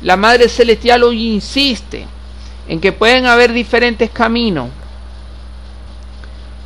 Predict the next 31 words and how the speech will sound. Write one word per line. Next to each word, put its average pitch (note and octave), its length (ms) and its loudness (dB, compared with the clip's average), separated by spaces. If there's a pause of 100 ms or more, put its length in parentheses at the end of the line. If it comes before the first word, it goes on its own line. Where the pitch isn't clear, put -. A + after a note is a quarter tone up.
(120)
pero F3+ 180 6
nos F3+ 240 0
llama B3 320 4
y A#3+ 60 0
nos G3+ 180 0
invita G#3 460 0
a G3 80 -4
tomar F#3+ 300 0
el G#3+ 120 -2
camino G#3+ 500 0
que E3+ 140 -4
sabemos G3 720 0 (640)
que F3 140 2
va F#3+ 100 6
a F#3+ 60 4
ser G#3 320 2
de F#3 200 0
luz A3 540 -6 (140)
y E3 100 -4
de F3 160 0
construcción F#3 720 -2
para D#3+ 240 -2
nosotros, D#3 600 -2
porque D3+ 260 -4
allí D#3 160 -2
el F#3+ 100 -2
alma F#3+ 360 0
se D3 160 -6
va C3+ 80 -2
a C3+ 80 -8
crecer. C#3 480 -8